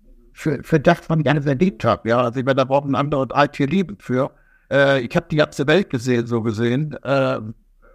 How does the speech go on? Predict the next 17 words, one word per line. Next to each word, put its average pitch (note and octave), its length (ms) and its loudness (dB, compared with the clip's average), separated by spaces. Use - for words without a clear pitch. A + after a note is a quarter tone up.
ich - 120 -8
hab E3+ 200 -2
tolle F#3+ 280 2
Zeiten F3+ 400 0
erlebt. B2 640 -2
Äh, C#3 500 -2
gab, E3+ 340 2
gab D3+ 200 4
natürlich D3 260 0
auch C3 280 0
mal C3+ 160 2
drei C#3+ 180 0
Zeiten, D3+ 400 0
wo C#3 60 -4
ich C3 100 -6
gedacht C3+ 280 0
hab, C3 220 -2